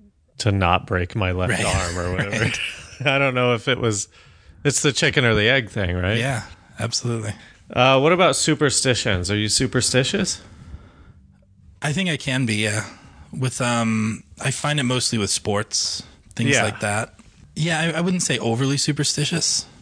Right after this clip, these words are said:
Speaker 2: but,
Speaker 1: Did
Speaker 2: uh,
Speaker 1: you grow up playing sports?
Speaker 2: Yeah.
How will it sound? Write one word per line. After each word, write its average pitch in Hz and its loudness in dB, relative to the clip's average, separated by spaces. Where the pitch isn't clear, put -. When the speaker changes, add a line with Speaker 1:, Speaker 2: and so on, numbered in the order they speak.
Speaker 2:
but, 113 -2
Speaker 1:
Did - -2
Speaker 2:
uh, 113 0
Speaker 1:
you 110 0
grow 180 4
up 208 0
playing 226 0
sports? - -2
Speaker 2:
Yeah. 107 -4